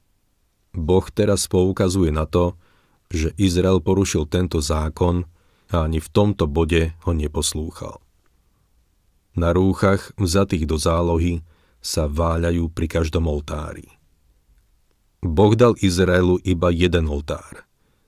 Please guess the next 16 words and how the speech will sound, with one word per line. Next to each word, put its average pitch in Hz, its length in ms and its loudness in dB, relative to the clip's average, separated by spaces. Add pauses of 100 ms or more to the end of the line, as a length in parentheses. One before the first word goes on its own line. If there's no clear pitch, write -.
(140)
a 85 80 0
ten 78 180 -4
stál 90 720 0
v 82 160 0
Jeruzalemskom 82 640 0
chráme. 76 480 -4 (1200)
To 85 100 0
naznačuje, 82 800 -2 (460)
že 76 320 -4
upadli 90 420 0
do 78 140 -2
modlárstva 80 840 -2 (460)
a 85 80 -4
mali 76 320 -4
veľa 80 480 -2
oltárov. 73 720 -8